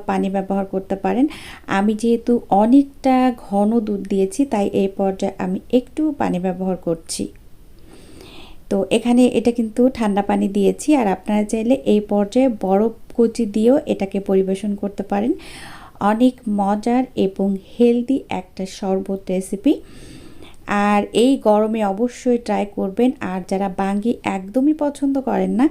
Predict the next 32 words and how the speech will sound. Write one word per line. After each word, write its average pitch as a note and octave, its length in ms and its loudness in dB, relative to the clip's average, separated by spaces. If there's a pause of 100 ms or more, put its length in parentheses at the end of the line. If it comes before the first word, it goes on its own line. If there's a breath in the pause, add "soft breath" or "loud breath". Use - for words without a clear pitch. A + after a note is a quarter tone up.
(400 loud breath)
তাদেরকে G#3+ 420 0
আপনি A3 220 -2
যদি A3+ 200 -2 (100)
এইভাবে G#3 460 0
এক G3+ 180 2
গ্লাস G3 260 -2
শরবত G3+ 520 -2
বানিয়ে G#3 340 2
খাওয়ান, B3 420 0
বুঝতেই G3 420 0
পারবে F3+ 380 0
না F#3 160 0
যে F#3+ 160 -4
এটা G3 160 -4 (120)
বাঙ্গির F#3+ 500 -2
শরবত। F#3 400 -4 (1500 loud breath)
এখন B3+ 380 0
আমি G#3+ 180 -2 (120)
সার্ভ G#3+ 280 -2
করে A3 180 -2
নিচ্ছি, G#3 380 -2 (160)
আর G3 180 -2 (140)
সার্ভ A3+ 300 -2
করার A3+ 360 -2
সময় B3 300 0 (180)
আপনারা G3+ 300 -2 (100)
কিন্তু G#3 280 -2 (480 loud breath)
এই G#3+ 220 4
গ্লাসের G#3 360 0
মধ্যে A#3 260 0 (120)
একটু A#3 160 -2 (120)
বরফ F#3+ 260 2